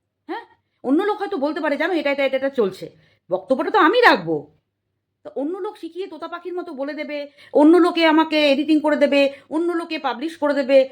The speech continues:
তা তুমি কী জন্য এখানে, আহ, এই, মানে, কী করতে আবার থাকে মানুষ? কী করতে থাকে এখানে? থাকার দরকার নেই সেসব মানুষের। এই প্রসঙ্গটা একটু বলে দিলাম সবার আগে, বুঝতে পেরেছো তোমরা? হ্যাঁ, এরপরে আমি আসি আমাদের গোল্ড দাদা ভাই বৌদি, হ্যাঁ,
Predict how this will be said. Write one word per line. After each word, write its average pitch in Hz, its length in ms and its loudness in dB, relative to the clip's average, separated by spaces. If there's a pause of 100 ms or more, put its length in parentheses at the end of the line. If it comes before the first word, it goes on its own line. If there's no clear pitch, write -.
(100)
তা 269 60 -2
তুমি 339 280 -2
কী 381 140 -2
জন্য 427 200 0
এখানে, 392 380 -2 (140)
আহ, 311 200 2
এই, 302 180 2
মানে, 277 380 0
কী 311 200 -4
করতে 349 640 0
আবার 233 340 -4 (180)
থাকে 294 240 -8
মানুষ? 269 260 -2 (460)
কী 330 100 -8
করতে 392 200 -8
থাকে 294 240 -6
এখানে? 180 280 -8 (380)
থাকার 311 220 -6
দরকার 359 320 -2
নেই 392 140 -4
সেসব 277 220 -4
মানুষের। 180 380 -8 (440)
এই 320 140 -6
প্রসঙ্গটা 330 420 -6
একটু 349 160 -8
বলে 349 220 -4
দিলাম 240 220 -4
সবার 180 220 -8
আগে, 151 240 -12 (440)
বুঝতে 294 180 -16
পেরেছো 453 240 -14
তোমরা? 285 240 -10 (300)
হ্যাঁ, 165 240 -16 (320)
এরপরে 339 300 0
আমি 262 140 0
আসি 233 340 -2 (160)
আমাদের 226 320 -2 (280)
গোল্ড 294 460 -4
দাদা 180 300 -2
ভাই 185 260 -8
বৌদি, 151 440 -12
হ্যাঁ, 160 220 -8